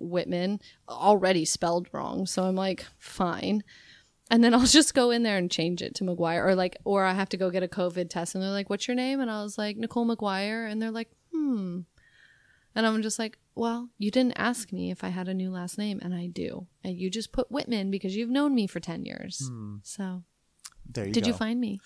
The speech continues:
Speaker 2: Yeah. So it's
Speaker 1: Well, you're already following me, you weirdo.
Speaker 2: Of course. So it's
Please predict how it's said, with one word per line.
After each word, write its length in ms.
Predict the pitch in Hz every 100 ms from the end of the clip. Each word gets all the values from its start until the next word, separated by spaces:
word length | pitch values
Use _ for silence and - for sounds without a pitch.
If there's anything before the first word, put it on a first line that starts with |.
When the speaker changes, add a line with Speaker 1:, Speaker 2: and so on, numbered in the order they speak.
| - - -
Speaker 2:
Yeah. 260 | 160 95
So 220 | - 143 135
it's 120 | 127
Speaker 1:
Well, 80 | 294
you're 140 | 320
already 160 | 302 294
following 480 | - 214 233 262 214
me, 100 | 180
you 140 | 185 -
weirdo. 360 | 196 - 190 _ -
Speaker 2:
Of 160 | - -
course. 340 | 220 151 95 - -
So 180 | 135
it's 140 | 131